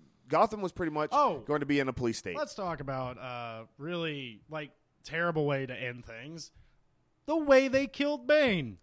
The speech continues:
Speaker 1: Spoiler alert.
Speaker 2: We,
Speaker 1: Yes.
Speaker 2: we already did the major spoiler warning
Speaker 1: Yeah,
Speaker 2: sign.
Speaker 1: that's a good
Speaker 2: Like, if
Speaker 1: point.
Speaker 2: you're still listening, obviously
Speaker 1: And you're getting mad that we're spoiling
Speaker 2: Yeah,
Speaker 1: the
Speaker 2: it,
Speaker 1: movie,
Speaker 2: then
Speaker 1: you got problems.
Speaker 2: Yeah, it's, it's your own fault at this moment.
Speaker 1: Uh,
Speaker 2: But
Speaker 1: <laughs>
Speaker 2: seriously, they just shot him.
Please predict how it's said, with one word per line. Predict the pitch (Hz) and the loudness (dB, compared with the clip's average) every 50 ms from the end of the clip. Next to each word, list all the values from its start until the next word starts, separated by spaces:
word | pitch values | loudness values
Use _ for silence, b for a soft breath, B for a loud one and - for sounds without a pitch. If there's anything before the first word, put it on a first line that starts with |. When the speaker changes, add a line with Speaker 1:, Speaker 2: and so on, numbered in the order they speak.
| _ _ | _ _
Speaker 1:
Spoiler | - _ - 170 180 180 175 170 160 151 | -20 _ 2 6 8 10 10 10 10 10
alert. | 151 147 135 120 104 - - | 10 10 8 8 6 2 -2
Speaker 2:
We, | - 139 | 4 6
Speaker 1:
Yes. | 160 - 269 285 226 208 | 8 8 8 6 4 4
Speaker 2:
we | 262 285 285 | 4 6 6
already | 269 269 262 240 226 | 6 6 4 4 2
did | 190 208 208 180 | 0 0 0 0
the | 170 | -2
major | 165 165 165 170 175 170 160 156 160 151 | 0 2 4 4 4 4 2 0 -2 -2
spoiler | - - - 147 156 156 151 151 151 151 143 | -4 -6 -4 -2 0 2 2 2 0 0 -2
warning | 135 127 135 131 139 143 | -2 -2 -2 0 2 2
Speaker 1:
Yeah, | 147 143 | 4 4
Speaker 2:
sign. | 143 143 | 4 2
Speaker 1:
that's | 139 120 123 | 0 0 0
a | |
good | 135 143 | 0 0
Speaker 2:
Like, | 147 - 180 | 0 0 0
if | 180 | 0
Speaker 1:
point. | 196 226 | 2 2
Speaker 2:
you're | 269 269 | 2 2
still | - - - - 233 233 226 202 | 2 0 4 8 8 10 10 10
listening, | 185 190 175 - 185 185 185 185 180 175 - | 8 6 4 2 0 -2 0 0 -2 -2 -2
obviously | - 160 165 170 175 165 170 170 160 - - 160 160 151 | -2 -2 0 0 -2 -2 -2 -4 -4 -4 -8 -2 2 2
Speaker 1:
And | 156 156 | 6 6
you're | 160 165 | 6 8
getting | 147 180 180 175 165 156 | 8 8 8 8 6 6
mad | 156 151 156 156 151 | 6 6 6 8 8
that | 156 143 | 8 6
we're | 139 143 | 6 6
spoiling | 135 - 139 143 151 151 147 143 143 | 4 6 8 10 10 10 8 6 4
Speaker 2:
Yeah, | |
Speaker 1:
the | 139 139 143 | 6 8 10
Speaker 2:
it, | 143 | 10
Speaker 1:
movie, | - 151 | 10 8
Speaker 2:
then | 135 | 6
Speaker 1:
you | 131 143 | 6 6
got | 143 131 120 - | 6 4 4 4
problems. | 131 120 113 110 196 | 4 4 4 6 6
Speaker 2:
Yeah, | 196 185 165 165 | 6 6 6 4
it's, | 180 175 - - | 0 -2 -4 -2
it's | 180 190 - - - | -2 -2 -2 0 2
your | 180 190 | 4 6
own | 202 202 196 170 | 6 6 4 0
fault | - 175 160 147 139 - | 0 0 0 0 0 -2
at | 135 - | -8 -12
this | 120 113 104 - | -12 -14 -14 -12
moment. | 117 113 104 104 101 101 107 - - - - | -14 -14 -12 -12 -12 -14 -14 -16 -18 -12 -12
Speaker 1:
Uh, | 139 - | -10 -2
Speaker 2:
But | 156 185 185 185 185 - _ - | 2 4 4 4 4 0 _ -4
Speaker 1:
<laughs> | 156 - - - 160 | -4 -4 -4 -4 -6
Speaker 2:
seriously, | - - 226 254 262 262 247 - - 247 247 240 233 226 202 185 - 143 | -4 -2 0 0 0 0 -2 -2 -2 -2 -2 0 0 -2 -4 -6 -12 -4
they | 147 196 208 | 0 0 0
just | 208 175 202 196 165 - _ _ | 0 0 -2 -2 -2 -4 _ _
shot | - - - 160 147 127 120 107 | -14 -6 -4 -2 -2 -2 -4 -6
him. | 92 | -10